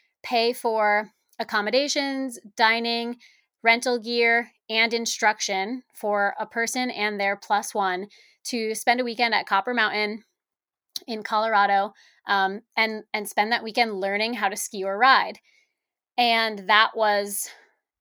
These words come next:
that was easy <laughs> enough to do because everything was happening at our kind of regional level. So we got in touch with Copper Mountain, who we partner with on, on lots of events,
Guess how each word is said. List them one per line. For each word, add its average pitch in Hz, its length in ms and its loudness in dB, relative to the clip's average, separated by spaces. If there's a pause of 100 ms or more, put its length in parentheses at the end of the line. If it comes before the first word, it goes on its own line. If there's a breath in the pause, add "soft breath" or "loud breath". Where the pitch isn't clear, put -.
(240)
that 220 200 6
was 226 260 -6
easy 240 340 -4
<laughs> 226 40 -2
enough 208 300 0
to 247 100 -8
do 214 400 -4
because 220 460 -4 (460 soft breath)
everything 240 400 0
was 214 120 -6
happening 220 440 0
at 202 200 4
our 196 480 2
kind 202 160 -4
of 190 160 -6 (220)
regional 202 460 -4
level. 202 320 4
So 196 180 -4
we 190 100 -6
got - 160 -4
in 190 60 -6
touch 190 220 -14
with 202 100 -16
Copper 185 260 -2
Mountain, 294 440 0
who 240 120 -6
we 202 140 -6
partner 196 320 -2
with 196 180 -4
on, 190 380 -2
on 185 140 -8
lots 180 240 -4
of 214 80 -8
events, 220 360 0